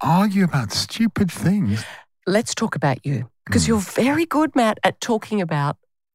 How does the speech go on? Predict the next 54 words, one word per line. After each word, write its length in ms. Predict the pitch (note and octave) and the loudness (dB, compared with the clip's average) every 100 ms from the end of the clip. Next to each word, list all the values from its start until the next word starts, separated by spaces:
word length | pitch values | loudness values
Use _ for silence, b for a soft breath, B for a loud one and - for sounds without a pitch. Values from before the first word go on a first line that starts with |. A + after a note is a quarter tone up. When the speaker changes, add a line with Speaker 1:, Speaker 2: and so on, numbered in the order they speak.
| F#3+ | 4
Speaker 1:
Oh, 20 | |
yeah. 40 | F3+ | 8
Speaker 2:
everyone 280 | E3+ F3 | 8 6
else. 200 | E3 C3+ | 4 0
Speaker 1:
That's 180 | D#3+ E3+ | 2 2
what 140 | F3 D3 | 6 6
I've 60 | |
done 100 | D#3+ | 6
for 60 | F3+ | 2
Speaker 2:
<laughs> 140 | - E3+ | 2 2
Speaker 1:
sixty 220 | - D3 | 4 8
Speaker 2:
Well, 180 | D4 F#4+ | 8 8
Speaker 1:
years. 100 | D3+ | 6
Speaker 2:
I 180 | B3+ C#4 | 6 6
know. 360 | C4+ C#4 E4 D5 B4+ | 6 8 8 8 6
Speaker 1:
And, 200 | D3 D#3+ | 6 6
and 140 | D#3 D#3+ | 6 6
that, 140 | E3 | 6
and 120 | C#3+ D3+ | 4 4
that's 180 | D#3 | 6
absolutely 320 | D#3+ C#3+ D#3+ A3 | 4 4 4 4
right. 140 | C#3 | 4
And 80 | B2 | 4
Speaker 2:
So 120 | C3 | 4
Speaker 1:
that's 120 | D4 | 4
Speaker 2:
do 80 | B3 | 2
you 160 | C4 C4+ | 0 2
get 240 | - D#4 | 2 0
n-, 120 | D4 - _ _ _ _ _ | 0 -4 _ _ _ _ _
anxious 500 | G#3+ B3 A#3+ D#4 D#4 | 4 4 2 -2 0
or 140 | B3 A#3+ | 0 0
d-, 140 | - - | -2 -4
not 220 | A#4 A4 | -2 -2
anxious, 400 | E4+ C#4 - F#3+ | -2 -2 -2 -4
perhaps 300 | - B3 - | -2 -2 0
not, 140 | C4+ - | -4 0
that's 200 | G3+ - | 0 2
not 80 | G3+ | 2
quite 200 | - D#3+ | 4 4
the 80 | E3+ | 4
right 180 | D#3 - | 4 4
word, 340 | E3+ D#3 D3 | 2 4 6
but 200 | F#3 - B B B B B _ _ _ | 4 4 B B B B B _ _ _
you 180 | F#3+ F3+ - | -2 -2 -2
don't 380 | G#3+ G#3 G#3+ - | 0 2 2 0
want 440 | F3 E3+ G#3 C#4 | -2 0 2 2
to 120 | - | 2
open 300 | C4+ A#3+ C4 | 2 4 4
up 140 | A#3+ - | 2 0
so 180 | - A3 | 0 2
much 340 | A3+ - - | 2 0 -4
because 280 | A#3 A#3+ G#3+ | -2 -2 0
you 140 | A3+ | 2
are, 340 | A#3 C4+ D4+ | 4 6 4